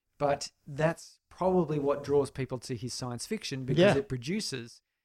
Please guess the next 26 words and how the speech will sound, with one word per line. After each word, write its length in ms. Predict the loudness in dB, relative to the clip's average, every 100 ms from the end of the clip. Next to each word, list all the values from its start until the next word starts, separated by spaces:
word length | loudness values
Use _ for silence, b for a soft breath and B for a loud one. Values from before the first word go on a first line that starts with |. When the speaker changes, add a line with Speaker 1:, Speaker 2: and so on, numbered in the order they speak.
| _ _ _ _
Speaker 1:
mo-, 360 | -2 2 2 2
uh, 200 | 2 0
books 500 | -2 -2 -2 -6 -8
like 420 | -4 -2 -2 -8 -6
The 160 | -4
Moon 520 | -4 -4 -2 -2 -2
is 140 | -4 -4
a 160 | -6 -8 -16
Harsh 600 | -12 -8 -8 -10 -12 -12
Mistress, 460 | -6 -4 -6 -10 _ _ _ 4
Speaker 2:
Hmm. 180 | 6
Speaker 1:
for 60 | 6
example, 320 | 4 0 -6
which, 80 | -18 _ _
which 180 | -12 -10
is 100 | -10
quite 280 | -6 -4 -2
a 40 |
good 200 | -2 -6 -10
story 500 | -12 -10 -4 -2 0
about 300 | -2 -4 -8 _ _ _ _ _ _
an 80 | -6
artificial 440 | -4 -4 -4 -6 -8
intelligence 800 | -8 -6 -4 -6 -10 -14 _ _ _ _ _ -8
and 460 | -6 -6 -8 -12 _ _ -16
class 720 | -6 -4 -4 -4 -6 -10